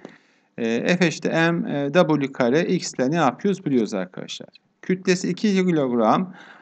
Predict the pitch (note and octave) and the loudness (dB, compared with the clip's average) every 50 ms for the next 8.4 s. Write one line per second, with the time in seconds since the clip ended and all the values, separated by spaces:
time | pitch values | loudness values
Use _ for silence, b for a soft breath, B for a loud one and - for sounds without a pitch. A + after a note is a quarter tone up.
0 | B B B - C3 B2+ A#2+ A#2+ C#3 D#3+ F3+ F3+ F3+ F3+ F3 F3 E3+ F3 - - | B B B -8 -4 -4 -2 0 0 0 0 2 4 4 4 4 2 -2 -4 -2
1 | F3 E3 D#3+ - D3+ C#3 D#3 F#3 F#3 F#3 - - D#3+ D3+ D3 C#3 C#3 C3+ B2+ B2 | -2 -2 0 0 0 2 4 2 2 0 -4 -4 -4 -2 0 0 0 0 2 0
2 | A2+ G#2+ A2 C3+ D3+ D#3+ D#3 - F3+ E3+ D#3 D3+ - F3 F3 F#3+ F#3+ E3 D3+ D3+ | -2 0 2 2 2 2 0 0 -2 -2 -2 -2 -2 -2 -2 0 0 0 0 0
3 | D3 D3+ D#3+ E3 E3 D#3+ - - E3+ - - F3 E3 D3+ D3+ F#3+ G#3+ F#3+ - - | 0 0 0 -2 -2 -2 -4 -6 -6 -2 -2 -2 -2 0 0 2 2 2 2 2
4 | - C#3+ A#2+ A2+ A2+ G#2+ G#2 F#2+ F#2+ F#2+ - - D#3+ D3 C3+ D3 E3 E3+ D#3 - | 2 0 0 2 0 0 0 0 -2 -4 -4 -2 -2 0 0 0 -2 -2 -4 -2
5 | - A#2+ E2 D#2+ - - - - - - - - - F3+ F3 F3 F3 F3 - F#3 | 0 -2 -2 -2 -6 -12 -14 -18 -18 -14 -8 -4 -2 0 2 2 0 0 0 0
6 | F3+ F3+ F#3 G#3 G3 G3 G3+ G3 F#3 F#3+ G3 G3+ F#3 F#3 F#3 G3 F#3 F#3+ G3+ F#3 | 0 0 0 -2 0 2 2 2 4 4 2 2 2 2 2 2 2 4 4 4
7 | C#3+ E3 F#3+ F3+ - - F3 E3 E3 F3+ F3+ F#3 G3 F#3+ E3+ D#3+ D#3+ F3+ F3 F#3 | 4 2 0 -4 -2 0 0 2 2 2 2 2 2 2 0 0 0 -2 -4 -2
8 | F3+ F3 D3 B2+ C#3 F3 G#3+ | -4 0 2 4 4 4 4